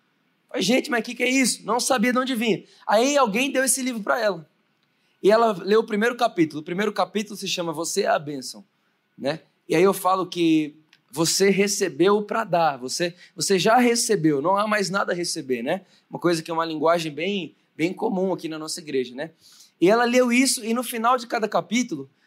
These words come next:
se você já leu, você já sabe disso, eu coloco uma, uma frase, de, como se fosse uma declaração com letra bem grande, pra pessoa falar aquilo em voz alta.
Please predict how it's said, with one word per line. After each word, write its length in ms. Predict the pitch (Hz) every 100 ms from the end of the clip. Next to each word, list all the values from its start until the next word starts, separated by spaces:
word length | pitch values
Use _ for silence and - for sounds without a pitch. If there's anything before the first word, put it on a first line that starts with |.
| _
se 100 | -
você 240 | 170 185
já 120 | 175
leu, 140 | 165 180
você 120 | 175
já 120 | 156
sabe 240 | 143 151 135
disso, 340 | 180 208 - _ -
eu 140 | 208
coloco 440 | 202 190 208 208
uma, 600 | 190 175 185 185 170 151 - _
uma 140 | - 190
frase, 460 | - 175 180 196
de, 180 | 196 - - _
como 160 | 185
se 120 | 190 190
fosse 280 | 196 214
uma 120 | 196 196
declaração 640 | 175 175 175 165 170 190
com 140 | 190
letra 260 | 170 180 160
bem 220 | 151 196
grande, 440 | 185 160 180 - _ - _
pra 140 | - 190
pessoa 320 | 202 196 208
falar 280 | 208 208 214
aquilo 260 | 208 208
em 40 | 202
voz 260 | 214 202
alta. 260 | 180 165